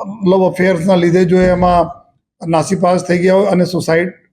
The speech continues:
કરેલા હોય, આ પ્રકારના છે, જો એ. અને પછી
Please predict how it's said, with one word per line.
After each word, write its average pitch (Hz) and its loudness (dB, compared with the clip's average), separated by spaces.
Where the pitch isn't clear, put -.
કરેલા 165 2
હોય, 185 2
આ 185 -2
પ્રકારના 170 0
છે, 156 -2
જો 151 0
એ. 277 2
અને 185 2
પછી 214 0